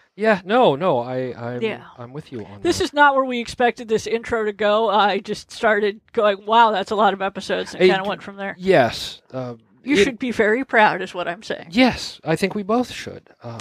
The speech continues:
Speaker 2: I f-, I, I show up for fifteen minutes and, you know, and blather.
Speaker 1: <laughs>
Speaker 2: Speaking
Speaker 1: Um,
Speaker 2: of whales and Digger and Hugos, I just wanna get the whale in the room out of the way, or perhaps the whale fall in the room out of the way.
Speaker 1: Uh,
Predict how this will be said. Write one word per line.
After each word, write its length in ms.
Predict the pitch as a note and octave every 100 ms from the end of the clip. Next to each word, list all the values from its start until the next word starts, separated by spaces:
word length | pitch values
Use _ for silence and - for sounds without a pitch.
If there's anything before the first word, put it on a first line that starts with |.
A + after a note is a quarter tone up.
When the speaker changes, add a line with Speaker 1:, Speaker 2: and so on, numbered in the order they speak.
| - -
Speaker 2:
I 100 | -
f-, 280 | - - -
I, 240 | G#3 G#3 E3+ _ _ -
I 160 | G3
show 320 | G#3 - G3+
up 160 | G3 E3+
for 160 | - F#3+
fifteen 640 | G3+ F#3+ - G#3+ F#3+ F#3+
minutes 480 | F#3+ F#3+ - - -
and, 500 | F#3+ F3 F#3+ F3 G#3
you 140 | G#3
know, 320 | F#3 - F3 _ _ _ _ _
and 340 | - G3+ G3+ F3+ - G3+ -
blather. 460 | A3+ F3+ G#3 G3+
Speaker 1:
<laughs> 1700 | D#4+ F#3 - - - C4 _ - - _ _ _ _ - - - -
Speaker 2:
Speaking 340 | - G#4 D#4
Speaker 1:
Um, 40 | B3
Speaker 2:
of 80 |
whales 580 | A3 A3 B3 A3+ A#3+ A3
and 200 | G#3+ F3+
Digger 400 | A3+ B3+ G#3+ A3+
and 140 | G3 G3
Hugos, 500 | C#4 A#3 G#3 B3 A#3
I 140 | B3+
just 120 | B3
wanna 180 | A3+ G#3+
get 260 | G#3 A3 F#3+
the 160 | G3+
whale 340 | G3 A#3 A3+ G#3+
in 100 | G3+
the 80 | G#3
room 300 | C#4+ B3+ G#3+
out 140 | G3+
of 100 | G3+
the 80 | G3
way, 240 | F#3+ G3 A3
or 160 | G3
perhaps 260 | G3+ F3 -
the 80 | F#3+
whale 240 | G3 F#3
fall 340 | - F#3+ F#3 F#3+
in 40 |
the 100 | F#3+
room 260 | F#3 F#3 F#3+
out 180 | F3+
of 100 | F#3+
the 100 | F#3+
way. 280 | F#3+ G3 G3
Speaker 1:
Uh, 560 | D3 C#3+ B2+ B2 G#2+